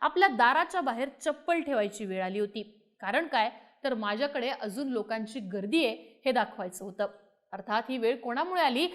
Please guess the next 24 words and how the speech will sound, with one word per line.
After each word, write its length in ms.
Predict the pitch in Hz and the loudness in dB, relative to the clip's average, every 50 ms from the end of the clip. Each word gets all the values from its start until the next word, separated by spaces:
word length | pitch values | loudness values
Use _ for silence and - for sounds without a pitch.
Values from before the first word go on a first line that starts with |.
| - - - | -6 -2 2
हा 80 | 403 403 | 2 4
नंतरचा 520 | 370 339 320 311 - 427 440 415 440 453 | 4 4 2 2 0 0 0 0 0 0
विषय 280 | 359 359 359 - 302 262 | 0 0 0 0 2 2
आहे, 360 | 233 254 262 - - - - - | 2 2 0 -2 -10 -14 -8 -4
पण 140 | 262 254 226 | -4 -4 -4
शरद 300 | - - 233 233 285 302 | -4 -6 -4 -2 -2 -4
पवारांनी 640 | - - 240 220 220 220 220 220 226 262 262 233 202 | -4 -4 -4 -2 0 0 0 0 -2 -2 -4 -4 -4
यशवंतराव 460 | 196 - - 277 302 294 320 320 320 | -6 -6 -6 -8 -4 0 2 2 2
चव्हाणांच्या 580 | 320 311 254 220 220 226 226 226 220 254 240 208 | 2 0 -4 -4 -4 -4 -4 -4 -4 -4 -4 -4
राजकारणाचा 800 | 185 175 185 202 294 277 302 285 262 247 233 226 - 220 240 294 - - - - - | -2 -4 -4 -4 -4 -2 0 0 0 -2 -2 0 2 2 2 2 0 -6 -18 -12 -8
सेकंड 420 | - - 349 359 359 415 440 403 359 | -4 -2 -2 -2 0 0 0 2 4
हाफ 260 | 311 277 320 - 302 | 4 4 4 4 0
अगदी 280 | 233 220 214 285 320 | -2 -2 0 2 2
जवळून 440 | 277 214 226 240 233 240 254 240 208 | 2 2 2 2 2 2 2 2 0
पाहिलाय. 440 | - - 180 185 220 220 220 220 - - - _ _ _ - | -4 -6 -6 -4 0 0 0 0 -2 -8 -20 _ _ _ -10
एका 220 | 208 214 - 226 214 | -8 -2 0 0 0
बाजूला 400 | 190 202 196 - 233 226 226 226 | 0 0 -2 -2 -2 -2 -2 -2
वैचारिक 460 | 202 196 196 185 - 233 220 220 220 - - | -2 -4 -6 -4 -2 -2 -2 -2 -4 -6 -6
तडजोड 300 | 208 208 190 208 226 226 202 | -6 -4 -2 -2 -2 -2 -2
न 180 | 190 220 269 | -2 -2 -2
केल्यानं 460 | 285 294 302 269 240 240 233 240 277 320 - - - - - | 0 0 2 2 2 2 2 2 0 -2 -2 -6 -14 -8 -2
यशवंतराव 600 | 277 320 311 311 370 381 381 359 359 370 403 370 339 | 0 0 0 0 -2 -2 0 4 4 4 4 4 2
मोठे 300 | 311 311 320 - 359 370 | -2 -2 -2 -2 -2 2
ठरतात. 360 | 359 370 359 359 359 277 | 2 2 4 4 4 2